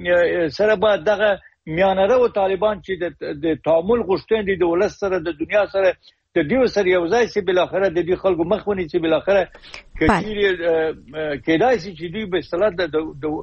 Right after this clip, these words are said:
Speaker 1: وظایفو باید بوشاسي شي. علما دې راپورته شي،
Speaker 2: مننه.
Speaker 1: لارې جوړ کړي، او بالاخره مخنیوی وشي د دې خودسري.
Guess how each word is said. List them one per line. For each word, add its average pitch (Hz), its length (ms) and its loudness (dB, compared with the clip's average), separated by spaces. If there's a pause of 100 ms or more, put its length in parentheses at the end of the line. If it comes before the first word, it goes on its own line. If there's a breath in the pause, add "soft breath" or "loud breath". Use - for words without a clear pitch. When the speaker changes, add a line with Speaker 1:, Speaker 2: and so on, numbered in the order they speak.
(240)
Speaker 1:
وظایفو 202 540 2
باید 202 300 -2
بوشاسي 160 420 -6
شي. - 140 -20 (320 soft breath)
علما 185 460 2
دې 214 180 0
راپورته 208 420 -2
شي، 196 120 -6
Speaker 2:
مننه. 190 420 2
Speaker 1:
لارې 214 320 0
جوړ 190 160 -2 (100)
کړي، 180 160 -4 (400 soft breath)
او 165 80 0
بالاخره 170 480 0
مخنیوی 170 520 2
وشي 165 260 -2
د 151 160 -6
دې 156 160 -2
خودسري. 131 420 -4